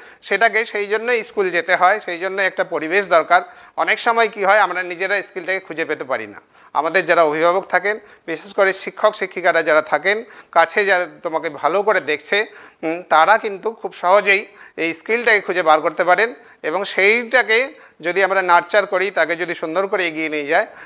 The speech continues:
সেই ক্ষেত্রে যদি তুমি খুঁজে, সেইটাকে যদি তুমি চেষ্টা করো প্রতিষ্ঠা পাওয়ার, জীবনে দেখবে যেখানেই থাকো না কেন সেখানেই সসম্মানে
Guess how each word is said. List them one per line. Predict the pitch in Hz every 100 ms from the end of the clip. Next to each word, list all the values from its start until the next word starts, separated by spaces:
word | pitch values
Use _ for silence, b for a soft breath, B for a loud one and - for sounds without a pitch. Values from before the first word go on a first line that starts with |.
| B
সেই | - 214
ক্ষেত্রে | 233 240 - 214
যদি | 190 185 170
তুমি | 160 165 160 160 B B _ - _ - _ -
খুঁজে, | 185 180 180 175
সেইটাকে | 156 175 202 214
যদি | 202 190 180
তুমি | 165 170 147 -
চেষ্টা | 165 165 196
করো | 180 160
প্রতিষ্ঠা | 156 156 170
পাওয়ার, | 156 180 175
জীবনে | 147 151 151
দেখবে | 175 208
যেখানেই | 175 202 240 254
থাকো | 240 196
না | 175 160
কেন | 165 233 311 B B -
সেখানেই | 185 220 226 220 - b
সসম্মানে | - 165 165 160 160 175 220 277